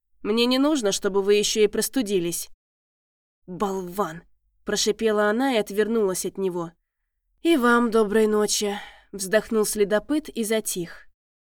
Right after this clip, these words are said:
Тирис некоторое время сидела спокойно, ожидая, что этот ненавистный человек всё-таки что-то скажет или, наконец, отпустит её, но ничего не происходило.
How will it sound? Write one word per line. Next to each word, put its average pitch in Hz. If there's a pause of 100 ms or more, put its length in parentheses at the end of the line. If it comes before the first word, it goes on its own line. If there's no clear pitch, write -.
(140)
Тирис 277
некоторое 240
время 233
сидела 226
спокойно, 226
ожидая, 202
что 202
этот 202
ненавистный 214
человек 220 (280)
всё-таки 294
что-то 262
скажет -
или, 208
наконец, 208
отпустит 247
её, 190 (480)
но 302
ничего 262
не 254
происходило. 214